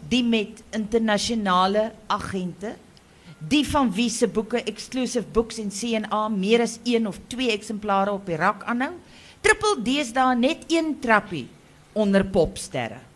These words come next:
Hul Facebook-profiele wemel van foto's van hulle boekbekendstellings, paneelbesprekings,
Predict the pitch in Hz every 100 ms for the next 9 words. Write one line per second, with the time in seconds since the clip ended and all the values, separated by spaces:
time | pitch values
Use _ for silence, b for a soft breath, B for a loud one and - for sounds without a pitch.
0 | _ b b b - 247 220 - 381 440
1 | - - 269 - 254 240 - 277 269 247
2 | 147 190 269 320 339 254 190 - 294 294
3 | 302 - 226 185 175 147 339 - 349 359
4 | 339 277 - 311 320 302 - 151 170 285
5 | 302 269 - - 311 302 294 294